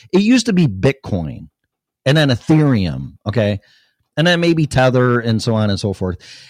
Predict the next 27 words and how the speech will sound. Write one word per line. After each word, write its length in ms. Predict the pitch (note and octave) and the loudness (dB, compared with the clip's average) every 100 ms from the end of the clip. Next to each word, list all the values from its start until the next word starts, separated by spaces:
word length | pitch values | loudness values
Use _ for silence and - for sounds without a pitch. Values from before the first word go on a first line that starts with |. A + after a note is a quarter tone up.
| - - | -14 -4
And 200 | C3+ C3+ | -2 0
now 180 | C#3+ D3+ | 0 0
there's 200 | C#3 A#2+ | 0 0
a 20 | |
gazillion 540 | A2 G#2 B2 A#2+ A2+ F#2+ | 0 0 2 2 0 -2
bajillion 420 | F2 F#2 F2 D#2 | -2 -4 -4 -6
fucking 300 | F2 D#2 D#2 | -8 -10 -12
coins 320 | - C#2 B1 | -12 -14 -14
out 160 | - - | -20 -20
there. 220 | - - _ _ _ | -20 -20 _ _ _
So 140 | - - _ _ _ _ _ _ _ _ _ - | -16 -16 _ _ _ _ _ _ _ _ _ -4
when 120 | B2 | 0
I 120 | D#3+ | 2
say 180 | E3+ D#3 | 2 0
crypto, 800 | - D3+ - A2+ G2+ G2+ G2 G2+ | 0 -2 0 0 0 0 -2 -2
you 60 | A#2+ | -4
know, 140 | A2 | -4
it 80 | G#2 | -2
used 240 | C3+ F#3 - | 0 0 -2
to 60 | |
be 80 | B2 | -4
it's 120 | A2 | -2
like 220 | G#2 D#2+ D#2+ | -4 -6 -2
Bitcoin 680 | A2 - A#2 G#2+ G2+ G2 G2 | -2 -2 -2 0 -2 -4 -6
and 140 | F#2 | -8
then 120 | D#2+ | -8
Ethereum, 760 | C#2+ - G#2+ D#2 A#1+ - B1 | -10 -4 -2 -2 -8 -14 -18